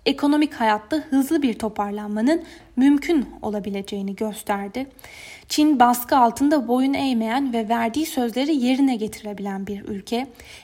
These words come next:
Ekonomik olarak büyük bir güç olan Çin'in ekonomik büyümesi küresel ekonomiye de fayda sağlayacaktır. Bu gelişmenin uluslararası toplumun Çin algısı üzerinde kesinlikle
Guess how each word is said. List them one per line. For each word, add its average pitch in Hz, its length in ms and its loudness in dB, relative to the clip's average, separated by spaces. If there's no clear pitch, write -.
Ekonomik 285 480 2
olarak 269 440 2
büyük 320 260 2
bir 240 120 2
güç 214 280 -6
olan 208 340 -4
Çin'in 254 440 -2
ekonomik 220 640 -4
büyümesi 247 500 0
küresel 285 460 4
ekonomiye 208 580 -6
de 208 80 -4
fayda 208 460 -6
sağlayacaktır. 214 920 -6
Bu 269 80 2
gelişmenin 262 580 2
uluslararası 240 720 -2
toplumun 240 720 -4
Çin 339 200 2
algısı 208 480 -2
üzerinde 208 580 -4
kesinlikle 277 720 2